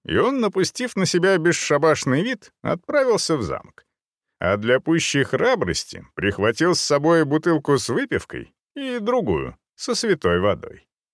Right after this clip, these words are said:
Вечер был тёмный и пасмурный. Дождь лупил, как из ведра. По дороге отец промок насквозь, да на всякий случай ещё и побрызгался святой водой.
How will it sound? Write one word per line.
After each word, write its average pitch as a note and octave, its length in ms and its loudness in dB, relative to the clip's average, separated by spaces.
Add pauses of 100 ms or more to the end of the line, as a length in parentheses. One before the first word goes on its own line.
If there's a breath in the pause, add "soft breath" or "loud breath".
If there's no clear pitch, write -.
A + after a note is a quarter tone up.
(420)
Вечер F#3 520 2
был E3 300 6
тёмный C3 540 4
и A#2 40 0
пасмурный. - 840 -4 (420)
Дождь A#2+ 480 -2
лупил, C3+ 500 2
как C#3 280 0
из A#2+ 140 2
ведра. G#2 520 2 (400)
По A2 80 -6
дороге D#3+ 460 2
отец E3+ 400 0
промок F3 480 0
насквозь, F3 720 2
да - 180 -8
на - 140 -2
всякий G3+ 360 -2
случай F3 460 2
ещё E3 320 2
и D3 40 2
побрызгался C3 720 2
святой G#2 480 2
водой. F2+ 520 -4